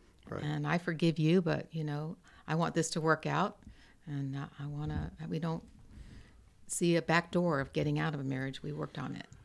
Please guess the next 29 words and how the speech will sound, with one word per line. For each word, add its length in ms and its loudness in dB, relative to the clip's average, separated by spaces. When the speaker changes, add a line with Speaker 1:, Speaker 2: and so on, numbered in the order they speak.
Speaker 1:
Right. 360 0
You 120 6
know, 200 10
th-, 260 4
there's 200 4
a 60 -4
couple 320 4
of 80 0
things 400 2
that, 200 0
uh, 140 -4
you 80 -2
know, 100 2
I, 220 4
I, 180 0
I 140 2
get 260 -2
the 100 4
opportunity 520 2
because 460 -2
of 280 -8
being 180 0
a 40 0
pastor 480 2
in 80 0
a 40 0
Speaker 2:
Sure. 340 4
Speaker 1:
church. 180 -2
I, 200 2